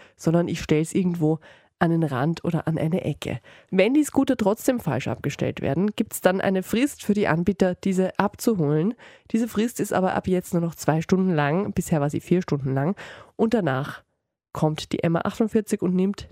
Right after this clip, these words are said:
die Scooter mit und das kostet die Anbieter dann was. Im siebten Bezirk wird außerdem getestet, ob es nicht vielleicht auch fixe Abstellplätze geben kann für die E-Scooter. Es soll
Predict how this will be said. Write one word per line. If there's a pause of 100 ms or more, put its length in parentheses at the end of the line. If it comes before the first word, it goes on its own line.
die
Scooter
mit
und
das
kostet
die
Anbieter (160)
dann (160)
was. (300)
Im
siebten
Bezirk
wird
außerdem
getestet,
ob
es
nicht
vielleicht
auch
fixe
Abstellplätze
geben
kann
für
die
E-Scooter. (100)
Es
soll